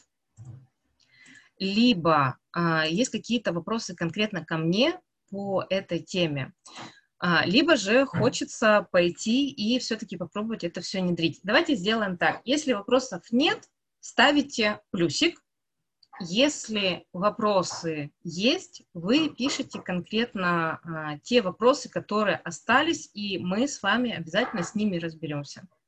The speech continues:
Speaker 1: Потому что я понимаю, информации достаточно много, и хотя я обещала вам час, мы по факту вот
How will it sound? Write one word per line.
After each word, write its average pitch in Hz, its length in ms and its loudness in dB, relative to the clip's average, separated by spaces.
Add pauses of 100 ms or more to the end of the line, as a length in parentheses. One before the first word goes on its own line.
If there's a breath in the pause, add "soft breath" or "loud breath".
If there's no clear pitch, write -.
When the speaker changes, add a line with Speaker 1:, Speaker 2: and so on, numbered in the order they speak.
(800 loud breath)
Speaker 1:
Потому 208 260 2
что 226 300 2
я 214 240 4
понимаю, 190 560 0
информации 196 500 -2
достаточно 185 560 -4
много, 226 480 2
и 180 220 -8
хотя 190 280 -4
я 185 200 0
обещала 170 520 -2
вам 160 220 -6
час, - 440 0 (380 loud breath)
мы 202 220 0
по 175 140 -4
факту 233 460 0
вот 214 200 -8